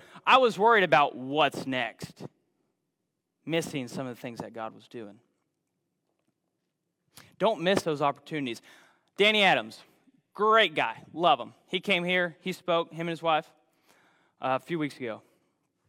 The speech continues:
maybe months ago, I'm not really sure. He is the example. He is my favorite example of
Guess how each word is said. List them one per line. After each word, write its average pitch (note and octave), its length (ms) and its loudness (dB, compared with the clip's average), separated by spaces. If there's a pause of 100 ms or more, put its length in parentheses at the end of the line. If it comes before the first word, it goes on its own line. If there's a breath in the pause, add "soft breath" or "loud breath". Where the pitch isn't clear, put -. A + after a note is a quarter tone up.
(320)
maybe B2+ 140 -12
months D3 220 -10
ago, - 200 -16 (100)
I'm C#3 60 -14
not C3+ 80 -14
really B2 140 -14
sure. A#2+ 220 -14 (1120)
He E3+ 180 -8
is C3+ 160 -10
the A#2 280 -12 (800)
example. A2+ 540 -18
He C#3+ 100 -8
is B2+ 240 -10 (220)
my A#2 80 -20 (200)
favorite C#3+ 300 -6
example A2+ 580 -20 (800)
of - 220 -20